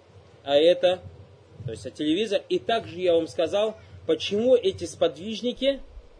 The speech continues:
новые попали в ширк. Это вот указание, двадцать вторая файда. "Анналь мунтакиля миналь батыль аллази и'тадаху кальбуху ла юмину ан якун, ла юману ан якуна фи кальбихи бакияту мин тилькаль ада.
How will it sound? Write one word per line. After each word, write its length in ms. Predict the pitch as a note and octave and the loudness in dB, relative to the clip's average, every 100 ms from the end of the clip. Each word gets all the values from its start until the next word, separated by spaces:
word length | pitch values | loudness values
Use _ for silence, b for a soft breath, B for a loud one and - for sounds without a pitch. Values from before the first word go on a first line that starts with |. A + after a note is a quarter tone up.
| - - - _ _ | -20 -20 -20 _ _
новые 440 | D#3+ G#3+ A3 A3+ | 2 4 4 2
попали 400 | F#3 E3+ F#3 D#3+ | 0 2 4 2
в 60 | D3+ | 0
ширк. 260 | - D#3 D#3 | -2 -4 -2
Это 220 | F3 E3+ | -2 -2
вот 160 | D#3 D3+ | -2 -4
указание, 400 | - C#3+ F3 D3+ | -4 -2 -2 0
двадцать 160 | D3 | -2
вторая 180 | E3 D3+ | 0 -2
файда. 360 | - E3+ C#3+ - b b b | 0 0 0 -6 b b b
"Анналь 320 | C3 D#3+ F3 | -4 2 2
мунтакиля 640 | F#3+ F#3+ A#3 B3 A3+ G#3 F#3+ | 0 -4 -4 -4 -2 0 0
миналь 300 | F#3+ F#3+ E3+ | 2 0 0
батыль 420 | E3 G#3+ G3 F3 | 2 0 0 -4
аллази 400 | E3 E3+ F3 F3+ | -4 -2 -4 -4
и'тадаху 840 | F3 E3+ D#3 D#3 F3+ E3 G#3 F3 | -2 2 2 2 0 4 2 2
кальбуху 560 | D#3 G#3 G#3 F3 F#3 F3 | 0 0 0 2 2 2
ла 240 | E3+ A3+ | 2 0
юмину 560 | A#3+ G#3 A#3+ A#3 G#3+ G3 | 0 -2 -4 -2 -2 -2
ан 140 | F#3 G3+ | -4 -2
якун, 500 | F#3 F#3 A#3+ B3+ F3+ | 0 2 2 2 2
ла 100 | A#3+ | 0
юману 400 | A#3 A3+ G#3 G3 | 0 -2 -2 -2
ан 80 | |
якуна 360 | F#3+ F3+ A#3+ G#3 | -2 -4 -4 -4
фи 140 | G3 | -4
кальбихи 420 | F#3 E3+ D#3+ G3+ G3 | -4 -2 -4 -4 0
бакияту 540 | F3 F3+ A3+ G#3+ - | 0 0 0 -2 0
мин 160 | F3 E3 | -4 -2
тилькаль 340 | G3+ F#3 E3+ | -4 -2 0
ада. 360 | D#3 D#3+ C#3+ | 2 2 2